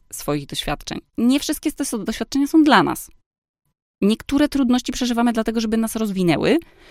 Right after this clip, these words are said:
żebyśmy siebie bardziej poznali, ale niektóre side questy są tu po prostu po to, żebyśmy się swoimi doświadczeniami z jakiegoś momentu życia mogli podzielić z kimś, kto ich potrzebuje. Jesteśmy w stanie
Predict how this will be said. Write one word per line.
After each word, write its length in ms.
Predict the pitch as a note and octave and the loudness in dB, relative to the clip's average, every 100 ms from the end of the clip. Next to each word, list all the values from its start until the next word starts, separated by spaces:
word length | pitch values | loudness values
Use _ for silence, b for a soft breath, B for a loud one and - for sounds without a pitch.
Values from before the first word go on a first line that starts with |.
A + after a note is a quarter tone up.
| B B | B B
żebyśmy 340 | G3 F#3+ G3+ | 0 0 0
siebie 360 | F#3+ - D#3+ D3+ | 0 0 2 2
bardziej 300 | D3 C#3 D#3 | 0 -2 -4
poznali, 480 | D3+ D3 C3+ D#3 - | -4 -2 0 -2 -2
ale 160 | D4 G4+ | -2 -2
niektóre 340 | G4+ - G4+ | -2 0 0
side 240 | F4+ F4+ - | 0 -2 0
questy 380 | D#4+ B3+ - - | 2 2 0 -4
są 160 | C#4 | -4
tu 80 | - | -4
po 80 | - | -4
prostu 380 | C4 - B3 A#3 | -4 -4 -8 0
po 140 | - G3+ | 4 4
to, 120 | G#3 | 2
żebyśmy 320 | G#3 G3+ G#3+ | -4 -4 -4
się 200 | - G#3 | -2 -2
swoimi 340 | G3+ G#3+ G3+ F#3 | -2 -2 -2 -2
doświadczeniami 680 | E3+ D#3+ - E3 D3 C#3+ C#3 | -4 -6 -4 -2 0 0 -4
z 40 | |
jakiegoś 340 | D#3+ - D#3 | -8 -12 -6
momentu 320 | D#3+ D3 C#3 D3 | -2 -2 -2 -6
życia 260 | D3+ D#3 B B B | -4 -4 B B B
mogli 200 | G#3 A3+ | -6 -4
podzielić 400 | G#3+ F#3+ A3 - | -6 -6 -8 -8
z 80 | - | -6
kimś, 220 | G3 - | -6 -6
kto 140 | - | -8
ich 100 | A3+ | -8
potrzebuje. 680 | - B3 - C4+ A3+ C3+ - B B B B - | -8 -4 -2 2 2 2 -2 B B B B -4
Jesteśmy 420 | F#3 - A#3+ A#3+ | -2 0 0 0
w 40 | |
stanie 260 | - A#3+ | 0 0